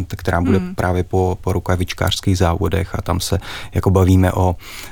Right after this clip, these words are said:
Speaker 1: eh, aby to nebylo, mm, nějak konfliktní, o spolupráci a koexistenci různých generací, eh, tady spíš jako umělecky, ale samozřejmě,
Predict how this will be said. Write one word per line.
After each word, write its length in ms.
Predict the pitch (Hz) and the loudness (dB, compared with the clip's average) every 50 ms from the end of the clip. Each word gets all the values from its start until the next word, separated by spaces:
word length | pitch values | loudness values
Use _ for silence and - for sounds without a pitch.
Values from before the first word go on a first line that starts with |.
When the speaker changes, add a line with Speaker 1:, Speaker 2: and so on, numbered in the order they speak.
| - - 98 | -10 -6 -4
Speaker 1:
eh, 760 | 92 87 87 85 85 85 85 98 98 - - 92 87 87 85 101 - | -2 0 0 0 -2 -2 -4 -6 -6 -6 -4 -4 -2 -2 -4 -4 -2
aby 200 | - 101 98 95 | 0 0 2 2
to 120 | - - 98 | 2 2 2
nebylo, 260 | 98 92 95 98 92 - - - 104 | 4 4 2 0 0 -2 -6 -6 -4
mm, 260 | 98 92 90 90 87 95 | -2 0 0 -2 -2 0
nějak 260 | 92 92 92 92 - | 0 0 0 -2 -2
konfliktní, 600 | - - 95 95 92 - 107 92 - - 104 95 98 | -2 0 2 2 2 2 0 0 0 0 -2 0 0
o 40 | |
spolupráci 880 | - - - - 113 131 127 107 - - 101 95 92 92 87 - - 92 | -2 -2 0 2 4 4 2 2 0 0 0 2 2 0 0 0 -2 -2
a 60 | 87 | -2
koexistenci 760 | - - 101 98 101 90 95 92 - - 95 92 92 - 98 | 0 2 2 2 2 2 0 -2 -2 -2 -2 -2 -2 -2 -2
různých 300 | 95 95 87 98 95 92 | -2 0 0 2 2 2
generací, 680 | 90 95 92 95 95 95 92 - - - 95 90 87 - - - - - - - | 2 2 2 2 2 0 0 -2 -4 -2 -2 -2 -2 -4 -8 -14 -16 -16 -10 -4
eh, 300 | - 95 87 90 90 90 87 - - - | -2 0 2 2 2 0 -2 -6 -6 -4
tady 200 | - 95 92 92 | -2 0 0 0
spíš 300 | - - - - - - | -2 -4 -6 -6 -2 -2
jako 220 | 98 - - 95 | -2 0 0 0
umělecky, 640 | 87 90 92 98 104 104 101 - - - - 101 98 | 2 2 4 4 4 4 2 0 -4 -4 -2 0 2
ale 140 | 92 92 95 | 2 2 0
samozřejmě, 580 | - - 90 87 90 87 - 95 90 92 92 | 0 -2 -2 -2 0 0 0 0 0 0 0